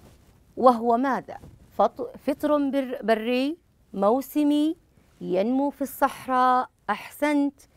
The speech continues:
بعد سقوط الأمطار. رائع. بعمق خمسة إلى خمسة عشر سنتيمتر تحت الأرض. إذن هو من أنواع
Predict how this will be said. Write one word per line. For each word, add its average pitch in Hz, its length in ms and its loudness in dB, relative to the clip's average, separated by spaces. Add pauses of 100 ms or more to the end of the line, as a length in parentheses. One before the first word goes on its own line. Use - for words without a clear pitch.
(300)
بعد 202 520 0
سقوط 247 680 -4
الأمطار. 226 920 0 (160)
رائع. 233 580 0 (400)
بعمق 226 600 -2 (340)
خمسة 285 580 0
إلى 220 360 -2
خمسة 277 440 -6
عشر 240 340 -2
سنتيمتر 214 880 -6 (480)
تحت - 400 -8
الأرض. 196 440 2 (840)
إذن 202 240 0
هو 196 220 -2
من 185 180 -6
أنواع 202 680 -2